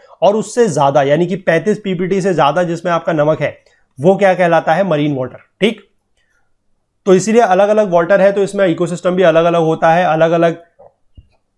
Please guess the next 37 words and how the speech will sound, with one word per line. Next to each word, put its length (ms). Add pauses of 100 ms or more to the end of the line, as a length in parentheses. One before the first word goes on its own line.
(120)
प्लांट 300
स्पीशीज 480
है, 120
अलग-अलग 640
एनिमल 340
स्पीशीज 400
जो 100
है 80
वो 120
इन 200 (440)
अलग-अलग 360
एक्वेटिक 380
इकोसिस्टम 400
में 160 (420)
पाई 140
जाती 240
है, 60 (240)
ठीक। 300 (1300)
इसके 220
बाद 160
यहां 160
पर 140
एक 100
चीज 140
दी 140
गई 140
है 140
कि 260
ecosystems 640
are 240 (140)
capable 400
of 320 (340)
maintaining 720
their 300
state 320
of 160
equilibrium, 500